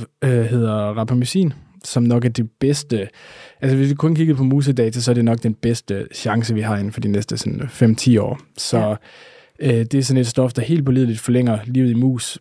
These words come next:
Speaker 1: alt mellem sådan femten og tredive procent, øh, alt efter hvem, der lige har lavet forsøget, og,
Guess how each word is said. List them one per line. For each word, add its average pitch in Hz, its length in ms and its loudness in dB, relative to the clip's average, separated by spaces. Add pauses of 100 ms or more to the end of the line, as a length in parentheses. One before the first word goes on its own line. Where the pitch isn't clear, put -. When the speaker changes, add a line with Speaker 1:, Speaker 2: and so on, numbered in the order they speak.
(160)
Speaker 1:
alt 123 200 -2
mellem 117 220 2
sådan 113 180 0
femten 123 420 0
og 104 100 -2
tredive 117 340 0
procent, 117 540 -4
øh, 110 500 -2
alt 117 160 0
efter 113 160 -4
hvem, 120 180 2
der 113 60 0
lige 117 160 0
har 117 60 0
lavet 117 320 0
forsøget, 120 600 0
og, 107 240 -2